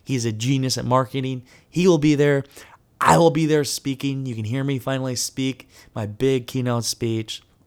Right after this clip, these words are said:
And there'll be many more. If you <laughs> want to see that event, for one, come to it, April twenty-second, twenty-third, two thousand sixteen. And if you believe in the event,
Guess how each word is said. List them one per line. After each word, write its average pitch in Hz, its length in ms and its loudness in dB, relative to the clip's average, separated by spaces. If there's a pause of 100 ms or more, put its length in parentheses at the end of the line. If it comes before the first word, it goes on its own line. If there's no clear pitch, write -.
(460)
And 117 100 -6
there'll 117 80 -4
be 117 140 -4
many 120 240 -2
more. 101 360 -4 (960)
If - 120 -16
you 117 160 0
<laughs> 143 180 0
want 139 240 4
to 185 80 4
see 156 200 0
that 147 180 2
event, 131 420 -2
for 120 100 -8
one, 135 440 0
come 156 260 2
to 101 160 0
it, 101 240 -4
April 117 240 -4
twenty-second, 120 580 -4
twenty-third, 113 540 -2 (320)
two - 100 -12
thousand 110 260 0
sixteen. 104 600 -6 (400)
And 120 140 0
if 104 100 -6
you 110 80 -4
believe 165 260 -2
in 165 80 2
the 139 60 0
event, 117 340 -2